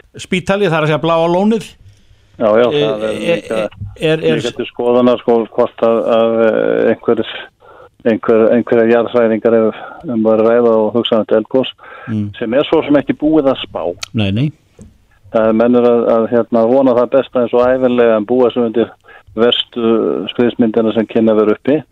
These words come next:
Speaker 1: Mhm.
Speaker 2: En þá auðvitað nær það líka til þess, eh, til Bláa lónsins, ef það er það sem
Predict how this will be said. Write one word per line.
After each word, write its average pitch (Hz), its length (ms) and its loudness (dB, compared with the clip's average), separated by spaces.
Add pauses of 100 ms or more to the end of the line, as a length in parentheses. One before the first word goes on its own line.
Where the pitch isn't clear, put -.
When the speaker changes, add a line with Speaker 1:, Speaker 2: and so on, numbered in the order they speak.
Speaker 1:
Mhm. 92 260 -6 (340)
Speaker 2:
En 95 80 -12
þá 117 140 -2
auðvitað 117 400 0
nær 113 220 0
það 104 140 -2
líka 104 460 -4 (1160)
til 101 280 -2
þess, - 440 -4
eh, 104 320 0
til 101 160 0
Bláa 98 280 0
lónsins, 98 300 -2
ef 127 60 0
það 104 160 2
er 95 80 -6
það 95 140 -4
sem 92 160 -10